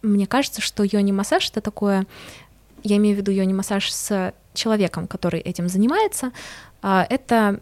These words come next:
такое техобслуживание той части работы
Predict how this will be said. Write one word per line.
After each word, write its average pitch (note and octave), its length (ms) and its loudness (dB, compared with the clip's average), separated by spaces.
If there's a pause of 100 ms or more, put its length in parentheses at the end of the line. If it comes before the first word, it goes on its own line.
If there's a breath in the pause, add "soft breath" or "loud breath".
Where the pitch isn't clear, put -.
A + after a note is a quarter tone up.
(100)
такое F#3+ 380 2
техобслуживание A3+ 1200 2 (320)
той A3 180 4
части F#3+ 640 2 (140)
работы G3 580 -2